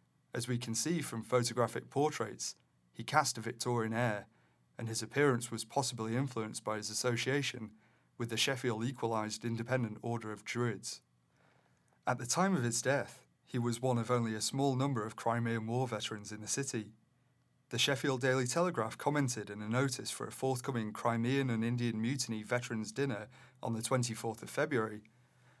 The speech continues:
"Only twenty-four other veterans had both remained." If we consider the Crimean War ended in eighteen fifty-six,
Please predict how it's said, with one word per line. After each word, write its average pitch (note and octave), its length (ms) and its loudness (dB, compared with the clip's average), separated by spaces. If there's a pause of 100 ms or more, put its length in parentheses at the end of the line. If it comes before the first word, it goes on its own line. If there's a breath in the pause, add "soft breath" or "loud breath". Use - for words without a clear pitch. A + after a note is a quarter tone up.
(100)
"Only B2 240 6
twenty-four C3 680 2
other A#2+ 140 0
veterans A2 480 -4
had F#2+ 120 -12
both B2+ 320 0
remained." A2+ 520 -2 (1080 soft breath)
If B2+ 160 -2
we D#3+ 100 2
consider C3+ 400 2
the A2+ 100 0
Crimean A#2+ 540 4
War A#2+ 260 6
ended A2 280 0
in G#2+ 160 -4
eighteen A2 400 -4
fifty-six, - 840 -4